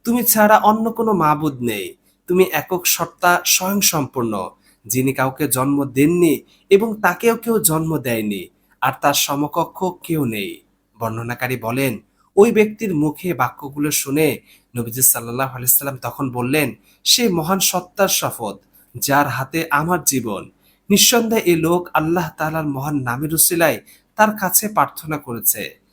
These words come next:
যে নামের উসিলায় দোয়া করা হলে তিনি কবুল করেন এবং যে নামের উসিলায় প্রার্থনা করা হলে তিনি তা দান করেন।"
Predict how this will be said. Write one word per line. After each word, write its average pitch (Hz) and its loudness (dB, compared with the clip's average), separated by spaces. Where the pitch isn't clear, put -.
যে 123 -2
নামের 120 -2
উসিলায় 131 0
দোয়া 120 -4
করা 139 0
হলে 151 -2
তিনি 170 -2
কবুল 170 0
করেন 120 -2
এবং 214 4
যে 233 2
নামের 180 4
উসিলায় 180 2
প্রার্থনা 160 -4
করা 131 -4
হলে 139 -2
তিনি 233 -2
তা 214 2
দান 127 4
করেন।" 95 -4